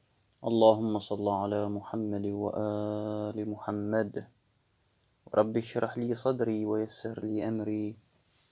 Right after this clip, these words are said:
واحلل عقدة من لساني يفقه قولي. أستغفر الله، أستغفر الله ربي وأسأله التوبة. مسألة سبعمية وأربعة وسبعين.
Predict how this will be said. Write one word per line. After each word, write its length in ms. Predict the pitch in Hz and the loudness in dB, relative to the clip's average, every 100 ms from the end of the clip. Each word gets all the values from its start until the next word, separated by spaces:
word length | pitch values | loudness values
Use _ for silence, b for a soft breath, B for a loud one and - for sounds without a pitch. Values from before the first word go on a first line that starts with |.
| _ | _
واحلل 360 | - - 117 110 | -4 0 0 0
عقدة 400 | 113 120 117 117 | -4 -2 -2 0
من 160 | 113 110 | 0 0
لساني 600 | 110 - 113 107 107 107 | -2 0 0 2 4 2
يفقه 560 | 110 - 104 107 107 - | 2 0 0 2 -2 6
قولي. 480 | 139 127 104 101 104 - _ _ b b b _ _ - - | 10 10 8 2 0 -6 _ _ b b b _ _ -16 0
أستغفر 560 | - - 117 - 113 113 | 2 4 2 0 -2 2
الله، 600 | 110 110 110 110 107 - - - - | 6 8 10 8 6 -4 -20 -10 -4
أستغفر 540 | 117 - 117 - 110 | 0 0 0 0 2
الله 560 | 120 110 104 107 104 104 | 6 6 6 4 4 4
ربي 440 | 110 104 110 104 | 2 0 0 2
وأسأله 540 | 104 104 - - 107 113 | 2 0 -2 -2 -2 -6
التوبة. 500 | - 101 104 110 98 - _ _ _ _ _ _ _ _ _ _ _ _ _ _ _ _ - | -4 -2 0 -4 -6 -14 _ _ _ _ _ _ _ _ _ _ _ _ _ _ _ _ 0
مسألة 680 | 139 - - 131 127 127 123 | 4 4 6 10 12 12 12
سبعمية 680 | - 110 92 110 120 117 | 6 2 2 4 4 4
وأربعة 440 | 113 - 113 110 107 | 4 4 2 6 4
وسبعين. 680 | 107 107 107 110 110 107 | 4 -2 0 0 0 -2